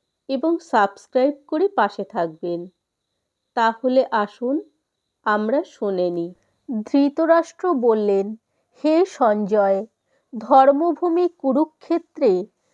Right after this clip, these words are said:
যুদ্ধাভিলাষী আমার এবং পাণ্ডুর পুত্রগণ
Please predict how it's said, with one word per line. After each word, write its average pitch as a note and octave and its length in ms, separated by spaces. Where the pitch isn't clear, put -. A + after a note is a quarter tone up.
যুদ্ধাভিলাষী D4+ 1300
আমার A#3+ 460
এবং D#4 460
পাণ্ডুর A#3 560
পুত্রগণ C#4 840